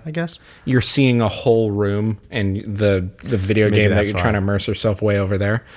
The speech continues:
Speaker 2: versus you're sitting right in front of a monitor seeing just, like, a white wall behind it.
Speaker 1: Yeah, maybe that's why. Maybe
Speaker 2: Yeah.
Speaker 1: that's why. I don't know. What is too big of a T V? Because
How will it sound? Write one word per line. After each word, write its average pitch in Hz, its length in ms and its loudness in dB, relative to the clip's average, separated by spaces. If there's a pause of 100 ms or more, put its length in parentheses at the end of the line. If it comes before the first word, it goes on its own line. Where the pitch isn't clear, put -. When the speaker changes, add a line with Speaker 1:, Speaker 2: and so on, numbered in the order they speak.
(300)
Speaker 2:
versus 117 420 2
you're 104 220 0
sitting 117 400 2
right 101 240 2
in 113 120 0
front 110 180 2
of 101 100 2
a 104 60 2
monitor 101 420 0
seeing 104 380 0
just, - 240 -6
like, 107 180 -4
a 95 60 0
white 95 320 -2
wall 98 300 -2
behind 123 340 0
it. 123 140 0
Speaker 1:
Yeah, 98 420 0 (260)
maybe 113 240 -2
that's 95 260 -2
why. 92 300 -2 (140)
Maybe 110 160 2
Speaker 2:
Yeah. 98 140 2
Speaker 1:
that's 92 180 -6
why. 101 120 -4
I 104 160 0
don't 101 100 -2
know. 98 240 -2 (640)
What 135 320 -2
is 160 580 0 (1040)
too 143 300 0
big 113 340 0
of 98 120 -4
a 95 60 -4
T 98 180 -6
V? 90 240 -12 (220)
Because 117 340 0